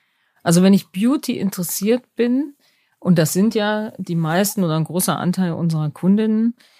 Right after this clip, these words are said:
dann lieb ich das ja, wenn ich Inspiration bekomme über die App. Und die Inspiration ist deutlich personalisierter üb-, als über andere Medienkanäle. Und das ist ja der Charme dieser App mit all den Tools, die eben hinten auf den Daten basieren,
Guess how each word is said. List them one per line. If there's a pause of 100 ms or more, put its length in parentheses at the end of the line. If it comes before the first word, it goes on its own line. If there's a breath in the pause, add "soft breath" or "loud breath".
(340 soft breath)
dann
lieb
ich
das
ja,
wenn
ich
Inspiration
bekomme
über
die
App. (200)
Und
die
Inspiration
ist
deutlich
personalisierter
üb-,
als
über
andere
Medienkanäle. (420 soft breath)
Und
das
ist
ja
der
Charme
dieser
App
mit
all
den
Tools,
die
eben
hinten
auf
den
Daten
basieren,